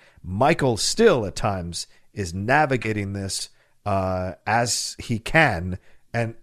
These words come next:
reacting to it, um, uh, to save his family or to keep his business or his endeavors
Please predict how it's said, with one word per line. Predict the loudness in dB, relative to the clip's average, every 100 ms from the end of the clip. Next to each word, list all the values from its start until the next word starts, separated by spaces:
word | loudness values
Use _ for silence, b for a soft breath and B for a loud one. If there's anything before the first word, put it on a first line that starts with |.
| -20 _ _ _ _
reacting | -2 4 6 4 0 -2 -2
to | -6 -4
it, | -4 -6 -10 b b b -12
um, | -10 -10 -12 -12 -14 -16 -12 -8 -8 -8
uh, | -8
to | -6 0
save | 0 0
his | 0
family | 2 2 2 0
or | 0
to | -2 -2
keep | 0 0 0 -2
his | -2
business | 0 0 0 0
or | 0
his | 0
endeavors | -2 0 2 4 4